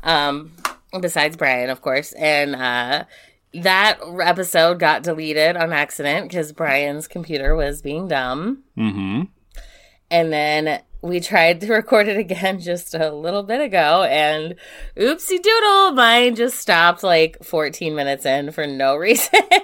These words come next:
Speaker 2: Very strange.
Speaker 1: And I didn't realize it until forty-three minutes into recording, so that was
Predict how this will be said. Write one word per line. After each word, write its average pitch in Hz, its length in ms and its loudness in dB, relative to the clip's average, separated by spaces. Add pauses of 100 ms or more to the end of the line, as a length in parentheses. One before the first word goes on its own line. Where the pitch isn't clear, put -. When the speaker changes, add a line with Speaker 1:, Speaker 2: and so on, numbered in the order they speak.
(360)
Speaker 2:
Very 113 280 2
strange. 92 280 -4
Speaker 1:
And 220 220 4
I 208 100 6
didn't 202 300 0
realize 170 540 6
it 165 140 0
until 151 680 0
forty-three 135 560 -4
minutes 120 320 -6
into 120 180 -10
recording, 117 520 -6
so 165 300 -4
that - 200 -2
was 160 200 -8